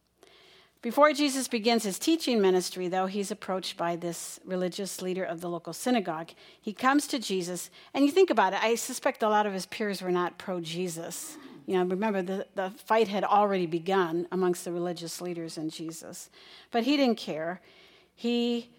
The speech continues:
is the father of his, his twelve-year-old daughter who he loves. As any parent can imagine the desperate state of this man's heart. He didn't care what his coworkers thought about Jesus. He would do anything for the sake of his beloved daughter.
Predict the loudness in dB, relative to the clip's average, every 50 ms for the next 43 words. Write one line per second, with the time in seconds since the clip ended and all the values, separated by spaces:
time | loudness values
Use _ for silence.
0 | _ _ _ -8 -6 -6 -4 -4 -6 -2 0 2 4 4 4 4 2 2 0 -2
1 | -4 -6 -6 -8 -8 -10 -10 -10 -6 -2 0 0 0 0 0 -2 -2 -2 0 2
2 | 2 2 2 2 0 -4 -6 -6 -6 -6 -4 -4 -2 -2 -2 -2 -2 -4 -8 -12
3 | -16 -14 -10 -8 -6 -4 -2 0 0 0 0 0 0 0 2 2 2 2 0 -2
4 | -4 -2 0 2 2 2 0 -2 -2 -2 0 0 0 0 0 -2 -4 -4 -6 -8
5 | -8 -8 -8 -6 -8 -8 -8 -6 -4 -4 -4 -4 -6 -8 -8 -8 -8 -8 -8 -6
6 | -4 -4 -2 -4 -4 -8 -10 -8 -6 -6 -6 -6 -8 -12 -18 _ _ _ _ _
7 | -20 -20 -20 -20 _ _ -2 0 2 4 2 2 0 0 0 0 0 0 0 -2
8 | -4 -6 -6 -6 -4 -4 -2 -2 -4 -6 -8 -10 -10 -4 -2 0 0 0 0 0
9 | -2 -2 -4 -4 -6 -6 -6 -6 -8 -10 -10 -12 -14 -18 _ -20 -20 -20 _ _
10 | -6 -4 -4 -2 -2 -4 -4 -2 0 0 2 0 0 0 2 2 2 2 2 -2
11 | -6 -8 -8 -8 -8 -6 -4 -4 -4 -6 -8 -10 -10 -8 -8 -8 -8 -8 -10 -10
12 | -10 -8 -8 -8 -10 -12 -12 -12 -12 -10 -10 -10 -12 -12 -14